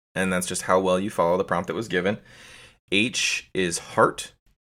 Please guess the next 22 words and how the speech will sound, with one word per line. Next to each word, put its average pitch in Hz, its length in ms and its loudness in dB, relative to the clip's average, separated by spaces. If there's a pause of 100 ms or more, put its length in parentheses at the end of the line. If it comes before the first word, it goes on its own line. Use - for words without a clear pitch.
(120)
Um, 80 340 -6
I - 40 -4
think 92 180 -8
that - 160 0
one's 90 120 -4
pretty 98 200 -2
obvious. 101 560 0
Just, - 280 -6
you 117 60 -6
know, 107 220 -2 (280)
how 147 160 -6
much 151 320 -4 (220)
heart 175 320 0
you 82 100 -8
put 131 220 -2
in, 147 360 -2 (320)
how 104 100 0
much 123 220 0
of 123 120 -6
yourself 139 440 -4
you 95 80 -6
really 107 360 -2